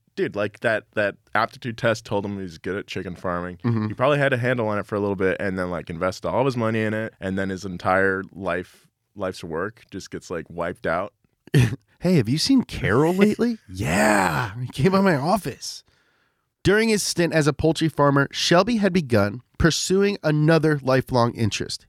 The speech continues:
Speaker 2: He started racing.
Speaker 1: Mm.
Speaker 2: Shelby officially got behind the wheel of a race car for the first time in nineteen fifty-two, having convinced one of his friends,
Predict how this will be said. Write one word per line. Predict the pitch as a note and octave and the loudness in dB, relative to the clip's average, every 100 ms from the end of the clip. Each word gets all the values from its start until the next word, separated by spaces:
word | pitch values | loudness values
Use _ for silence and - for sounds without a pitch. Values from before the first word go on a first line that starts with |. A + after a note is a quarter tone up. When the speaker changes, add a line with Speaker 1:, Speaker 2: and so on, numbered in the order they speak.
| _ | _
Speaker 2:
He | - | -2
started | G#2+ C3 G2+ D2+ | 2 4 2 -2
racing. | D#2+ F2 F#2+ G2+ - - - | -4 2 2 2 0 -2 -12
Speaker 1:
Mm. | F#2 C#3 - _ _ _ | -12 -12 -16 _ _ _
Speaker 2:
Shelby | - - E3+ E3 | -2 2 4 4
officially | C#3 F#3+ E3 D#3+ | 2 0 2 0
got | C#3+ D#3+ D3 | 2 0 0
behind | C3 D3+ | 0 2
the | C#3 | 2
wheel | B2+ D#3 B2+ | 4 2 2
of | A#2+ | 0
a | A2 | 2
race | D3+ D3 | 2 0
car | - C3 | 2 0
for | A#2 B2+ | 0 -4
the | A#2 | -6
first | - G3 D3 - | 0 0 0 0
time | E3+ A#2 - - - | 2 0 -2 -16 -4
in | C3 C#3 | 2 4
nineteen | D3 - C3 | 2 2 -2
fifty-two, | A2+ C3+ - A2+ - A#2+ | 0 -2 -2 0 4 4
having | C#3 D#3+ C#3+ | 4 2 2
convinced | D3+ C3 D#3 C#3+ | 2 2 2 0
one | C3 E3 | 2 4
of | F#3 | 4
his | F#3+ - | 0 0
friends, | F#3 E3 C3+ | 2 2 2